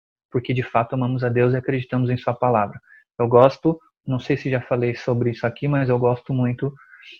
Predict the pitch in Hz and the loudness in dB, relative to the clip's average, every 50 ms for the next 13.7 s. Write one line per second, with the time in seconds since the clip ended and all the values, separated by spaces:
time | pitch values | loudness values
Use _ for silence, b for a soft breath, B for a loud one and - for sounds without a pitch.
0 | B - - 120 123 120 120 120 117 117 117 123 123 123 - 127 127 127 127 127 | B -10 -4 -2 0 0 0 2 0 0 0 0 -2 -2 0 -2 0 2 2 2
1 | 127 127 127 _ _ _ _ _ _ _ _ _ - - 131 123 120 120 117 113 | 2 0 -2 _ _ _ _ _ _ _ _ _ -10 -8 -6 -4 -2 -2 -2 -2
2 | - 147 123 127 135 131 131 - 143 139 139 - 135 - - 131 123 117 113 110 | -2 0 0 2 2 0 2 4 2 2 2 0 -8 -6 -2 -2 0 0 0 -4
3 | - _ _ - 170 - _ - 131 123 123 120 117 117 113 113 - - 123 120 | -6 _ _ -18 -18 -16 _ -4 -2 0 0 2 2 0 0 -2 -4 -6 -6 -6
4 | 120 - 135 131 123 123 120 131 147 - - - _ _ _ _ _ _ _ B | -4 -4 -2 0 2 4 4 4 2 0 -6 -20 _ _ _ _ _ _ _ B
5 | B B B B B B B B _ - 139 131 139 139 127 123 127 127 123 123 | B B B B B B B B _ 2 4 4 6 6 4 6 6 6 8 6
6 | 120 117 120 - _ _ - - 123 123 123 120 120 - - 123 120 123 123 123 | 6 4 2 -4 _ _ 0 2 2 4 2 2 0 0 0 0 0 2 2 2
7 | 127 123 120 117 117 123 123 - - 143 - _ _ _ _ _ _ _ _ _ | 0 2 2 2 2 2 0 -2 -8 -16 -16 _ _ _ _ _ _ _ _ _
8 | _ _ _ - 135 123 123 127 131 131 - - - 147 139 131 - 147 143 147 | _ _ _ -4 -4 0 0 0 0 0 -4 -6 -2 0 0 0 2 0 0 0
9 | 143 127 127 117 110 120 127 131 123 - 151 143 143 147 139 131 - 135 127 127 | 0 0 0 0 0 0 0 -2 0 2 2 4 4 4 2 2 2 0 2 2
10 | 127 123 120 120 139 139 139 - 135 139 165 175 175 - - _ _ _ _ _ | 2 2 2 2 0 -2 0 4 6 6 6 6 4 2 -6 _ _ _ _ _
11 | _ _ _ _ _ _ _ _ _ _ _ _ _ _ _ _ - 131 123 127 | _ _ _ _ _ _ _ _ _ _ _ _ _ _ _ _ -4 -2 0 2
12 | 139 139 123 127 123 123 123 123 123 123 - _ _ _ _ _ _ _ _ _ | 2 2 0 2 4 6 6 6 6 4 -2 _ _ _ _ _ _ _ _ _
13 | - 123 117 - - - 127 135 143 131 156 160 165 - | -2 -2 -2 0 4 8 8 8 8 8 4 -2 -4 -8